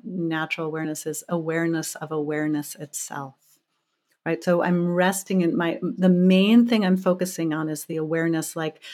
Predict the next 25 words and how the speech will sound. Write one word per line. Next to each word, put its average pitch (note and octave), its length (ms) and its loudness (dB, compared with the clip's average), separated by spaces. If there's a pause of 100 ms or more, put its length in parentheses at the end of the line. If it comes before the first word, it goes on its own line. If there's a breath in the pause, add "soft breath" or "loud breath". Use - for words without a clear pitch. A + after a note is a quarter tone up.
(320 loud breath)
I'm F#3 140 4
focusing F#3+ 420 2
on E3 140 2
the D#3 80 -2
sky F3 1000 2
rather F3 440 4
than E3+ 160 0
the D#3 80 -2
clouds D#3+ 540 -4
that D#3 120 -8
are D#3 100 -2
moving D3+ 380 -2
through D#3 220 -8
the D3+ 100 -8
sky. D3+ 300 -6
The F3 120 0
clouds C4+ 320 6
are F#3+ 80 6
part G#3+ 280 0
of A3+ 120 2
the D3+ 120 -2
sky. D#3+ 320 -6
They're E3+ 140 -2
not F3 240 -4
separate, D3+ 500 -6